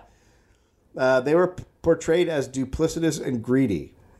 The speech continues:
Now older, <laughs> with gray hair, they became bitter that their life's work had been for nothing. In nineteen sixty-eight, they accepted P T Barnum's proposal to travel through Europe in, in hopes that they could escape the anger of America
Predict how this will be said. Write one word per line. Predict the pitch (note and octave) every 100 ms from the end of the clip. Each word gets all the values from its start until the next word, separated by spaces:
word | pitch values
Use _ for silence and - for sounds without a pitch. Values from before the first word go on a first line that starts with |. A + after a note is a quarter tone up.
| - -
Now | B2 D3+ B3
older, | F3 C3+ C3 C#3+
<laughs> | C#3
with | A2+
gray | B2 C3+
hair, | B2 F2 F2 -
they | A#2 A#2
became | B2 D3 D3
bitter | A2+ D3+ A#2 F#2+ G#2+
that | A2 G#2+
their | G#2
life's | A2+ B2 A#2+
work | A#2 A2+ A2+
had | G2
been | G2+
for | F#2+ G2+
nothing. | G#2 G2+ E2 F#2+ - - - - - _ -
In | F#2+
nineteen | B2+ C#3 F#3
sixty-eight, | - G3 - D3+ C3+
they | B2
accepted | A#2+ A#2+ C#3 - B2 -
P | - D3+
T | D#3+ D#3
Barnum's | C3+ B2+ B2+ B2
proposal | - A2 C#3 D3 A2 G2+
to | G#2+
travel | G#2 - B2 D3+
through | D3+ E3
Europe | D3 F#2+ D#2 D2 -
in, | B2 A2+ A2+ -
in | A2+
hopes | G2+ D#3 D#3+ -
that | B2 B2
they | A2+ A#2
could | A#2 A#2 A2+ A#2
escape | - - B2+ C3+
the | -
anger | A#2 B2+ D#3+ A#2
of | - - D#3
America | E3 A2 G2 G#2+ G2+